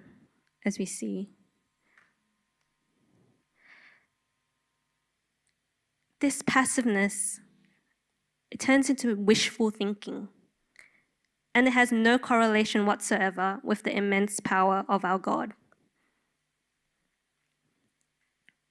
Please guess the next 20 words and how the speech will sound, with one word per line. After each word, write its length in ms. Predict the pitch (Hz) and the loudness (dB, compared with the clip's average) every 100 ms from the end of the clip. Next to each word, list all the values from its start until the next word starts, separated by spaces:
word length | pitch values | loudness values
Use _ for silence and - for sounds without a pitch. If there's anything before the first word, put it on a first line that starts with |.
| _ _ - - - - _ _ _ _ - | _ _ -20 -20 -20 -20 _ _ _ _ 2
I've 200 | 220 240 | 4 4
attached 520 | - - - - - - _ - - - - - | 2 0 2 0 -2 -14 _ -20 -20 -20 -14 0
being 220 | 220 226 | 2 2
passive 600 | - 202 - - 226 254 233 | 2 -2 0 2 2 2 -2
with 180 | 202 | -2
my 140 | 202 190 | -2 -4
personality 760 | - 202 - 190 185 190 196 | -4 -4 -2 -2 -2 -2 -4
sometimes, 800 | 208 214 208 - 226 262 294 - - _ - _ | -4 -4 -4 -4 -2 -2 -6 -10 -20 _ -20 _
you 80 | 226 | -8
know, 120 | 202 | -8
just 200 | 190 190 | -6 -10
being 220 | 202 196 185 | -8 -8 -6
laid 260 | 180 180 | -6 -6
back 520 | 190 185 196 - - - - - _ _ _ _ _ _ _ _ _ _ _ _ _ _ _ _ _ _ _ _ _ - | -4 -2 -4 -10 -20 -20 -20 -20 _ _ _ _ _ _ _ _ _ _ _ _ _ _ _ _ _ _ _ _ _ -6
and 120 | 202 | -4
not 160 | 202 190 | -2 -4
being 180 | 196 | -4
too 160 | 202 202 | -4 -6
serious, 520 | - - 190 190 196 | -6 -6 -6 -6 -6
but 280 | - 202 - | 0 2 2